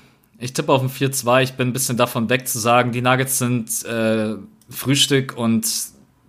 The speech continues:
haben gar keine Chance. Sie haben bewiesen, dass sie Basketball spielen können. Auch wenn ich trotz allem sage, es kann natürlich auch eine eindeutigere Serie werden. Ähm,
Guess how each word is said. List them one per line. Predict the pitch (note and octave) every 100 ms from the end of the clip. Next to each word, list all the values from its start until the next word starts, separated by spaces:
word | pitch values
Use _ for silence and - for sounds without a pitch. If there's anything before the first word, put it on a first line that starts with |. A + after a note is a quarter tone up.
| _ _ -
haben | B2+ A#2
gar | A2+ C#3+
keine | D#3+ C#3+
Chance. | C#3 C#3 C#3 C#3 A#2+
Sie | A#2
haben | A2
bewiesen, | G#2+ A#2 A#2+ A2
dass | A2 -
sie |
Basketball | G2 A2 - G#2 G#2+
spielen | G#2 - B2+ C3
können. | C3+ C3+ C3+ - - - - - -
Auch | A#2+ A2+
wenn | A#2
ich | A2
trotz | A#2 -
allem | A#2 A2
sage, | G#2+ A2 A2
es | G#2+ -
kann | A2+
natürlich | G#2+ A2 G#2
auch | G#2+
eine | G#2+ G#2 -
eindeutigere | A#2 C3 B2+ B2+ A2+ A#2+ A2+
Serie | G#2+ A2+ A2 A2
werden. | A2 G#2 G#2+ A2 - F2+
Ähm, | F2+ F2+ F2+